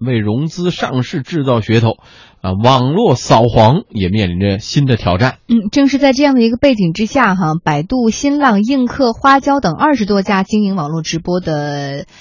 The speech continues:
Speaker 2: 企业共同发布了《北京网络直播行业自律公约》。
Speaker 1: 嗯，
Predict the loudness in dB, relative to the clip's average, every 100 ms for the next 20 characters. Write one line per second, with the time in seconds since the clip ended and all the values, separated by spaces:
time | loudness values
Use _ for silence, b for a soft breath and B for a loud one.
0 | b -8 -4 -4 0 -2 -2 -6 -6 -6
1 | -4 -4 -2 -2 -2 -2 -2 -2 -2 -4
2 | -4 -4 -4 -4 -2 -2 -2 -6 -2 -2
3 | -4 -8 -6 -4 -2 -2 -4 -14 -6 -2
4 | -2 -2 -4 -4 -4 -2 -2 -2 -4 -8